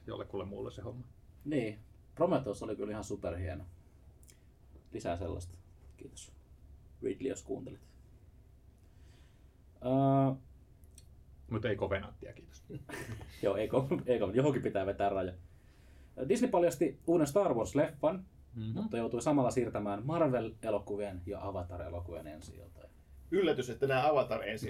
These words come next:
Speaker 3: taas siirtyy. <laughs> Joo.
Speaker 2: Kuka olisikaan
Speaker 1: Joo,
Speaker 2: uskonut?
Speaker 1: ja, ja mä olen ihan varma, että Disneyn edustaja on mennyt sanomaan Cameronille, että hei muuten, että me sun, siirretään sun elokuva.
Speaker 2: <laughs>
Speaker 1: Ei, eik-,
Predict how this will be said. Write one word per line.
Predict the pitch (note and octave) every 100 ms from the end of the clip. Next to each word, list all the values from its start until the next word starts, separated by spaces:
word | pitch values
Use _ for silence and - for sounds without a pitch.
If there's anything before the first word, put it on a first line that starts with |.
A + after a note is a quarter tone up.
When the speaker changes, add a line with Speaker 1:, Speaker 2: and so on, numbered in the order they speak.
| A2 G#2+ - G3 C3+
Speaker 3:
taas | A#2+ -
siirtyy. | C3 B2 - D5+ D#5+ D5 - - -
<laughs> | - - - - F#3
Joo. | B2+ - -
Speaker 2:
Kuka | D#3 E3
olisikaan | C3+ C3 - B2 C3+
Speaker 1:
Joo, | B2+ A#2+
Speaker 2:
uskonut? | A2+ A2 A#2+
Speaker 1:
ja, | C#3 D#3+ D3+ D3
ja |
mä | C3+ C#3+
olen | B2
ihan | C#3 D3+ B2+
varma, | B2 B2 A2
että | G#2 G2+
Disneyn | C#3+ F3 C#3+ C3
edustaja | B2 A#2+ - A2+ G#2+
on | G#2+
mennyt | A2 G2+
sanomaan | A2 A2 G#2 G#2
Cameronille, | A#2 G#2+ G2+ G2+
että | C#3+
hei | F#3+
muuten, | D#3 D3 B2
että | A2 A#2+
me |
sun, | C3+ C3+
siirretään | E3+ D#3 B2 A2+
sun | C3
elokuva. | A#2 A#2+ G#2+ B2+ G#3 -
Speaker 2:
<laughs> |
Speaker 1:
Ei, | F#3 G3 - F3+ E3+ -
eik-, | D#3+ D#3+